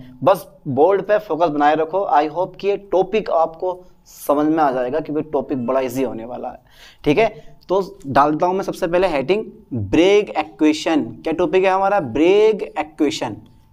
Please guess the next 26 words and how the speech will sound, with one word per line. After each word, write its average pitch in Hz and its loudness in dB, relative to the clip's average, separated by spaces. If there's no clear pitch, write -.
ठीक 131 -2
है, 185 4
ब्रेग्स 175 -2
इक्वेशन। 117 -4
टॉपिक 196 2
बड़ा 160 4
ईजी 143 0
होने 123 -4
वाला 117 -10
है। - -20
ईजी 180 2
है 240 4
सर, 233 0
पता 202 0
है - 2
बहुत 165 0
ईजी 170 4
टॉपिक 180 0
है, 214 4
आप 226 6
डरो 165 2
मत 156 4
इस 151 -4
टॉपिक 139 -2
को 147 -2
लेके, 139 -2